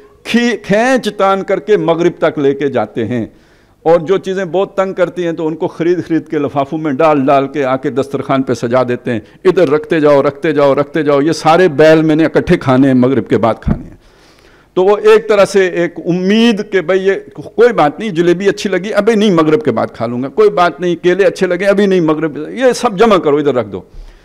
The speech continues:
और फिर वो खाए नहीं जाते इतने। लेकिन वो दिन की भूख ऐसी होती है कि वो सारा कुछ बंदा जमा कर लेते हैं। लेकिन ये सारा काम होता है इस उम्मीद पर है कि शाम हो जाएगी।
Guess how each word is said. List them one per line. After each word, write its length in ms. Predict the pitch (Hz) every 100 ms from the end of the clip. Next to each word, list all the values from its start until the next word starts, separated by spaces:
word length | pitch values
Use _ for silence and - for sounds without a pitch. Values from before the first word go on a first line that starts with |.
| _ _ -
और 300 | 170 175 170
फिर 80 | 180
वो 120 | 185
खाए 320 | 175 - 156 175
नहीं 160 | 165
जाते 300 | 131 107 -
इतने। 260 | 101 - 92 _ _ _ -
लेकिन 240 | 127 160
वो 140 | 175 175 -
दिन 220 | 127 240
की 160 | 254 269
भूख 400 | 160 151 240 220 202
ऐसी 260 | 180 175 214
होती 260 | 170 170
है 100 | 185
कि 80 | 170
वो 80 | 175
सारा 240 | - 156
कुछ 160 | 151 147
बंदा 240 | 123 123
जमा 220 | 120 151 175
कर 140 | 175
लेते 260 | 165 147 127
हैं। 80 | 120 _ _ _ _ _ _ _ _ _ _ _ _ -
लेकिन 300 | 170 185 226
ये 180 | 208 247
सारा 340 | - 202 220
काम 240 | 220 233 226
होता 280 | 170 170
है 120 | 220 262
इस 120 | -
उम्मीद 400 | 220 214 233 -
पर 140 | 208
है 120 | 185 202
कि 100 | 208
शाम 280 | - 151
हो 100 | 139
जाएगी। 360 | 117 143 - 127